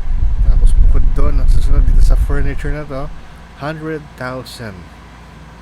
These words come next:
Hundred thousand pesos pwede yang gastusin sa furniture na Apollo.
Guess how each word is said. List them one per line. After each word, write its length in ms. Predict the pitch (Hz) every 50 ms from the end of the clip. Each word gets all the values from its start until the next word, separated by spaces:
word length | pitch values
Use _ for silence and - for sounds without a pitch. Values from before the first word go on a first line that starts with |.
| - - - - - - - - - - - - - - - - 135
Hundred 320 | 139 143 143 147 147 143 - -
thousand 560 | 135 135 131 131 131 - 135 131 131 131 127 - - -
pesos 640 | - 127 127 123 120 - - 117 117 120 - - - - - - - - - - - - - -
pwede 260 | 131 123 127 127 127
yang 160 | 127 123 123
gastusin 480 | 120 123 117 117 117 - - 123 123 120
sa 320 | - 117 113 117 123 127 - - -
furniture 720 | - 120 120 117 123 127 123 - - - 127 135 147 151 156
na 320 | 143 135 139 147 151 147
Apollo. 640 | - 104 123 - - - 139 139 135 131 123 104 92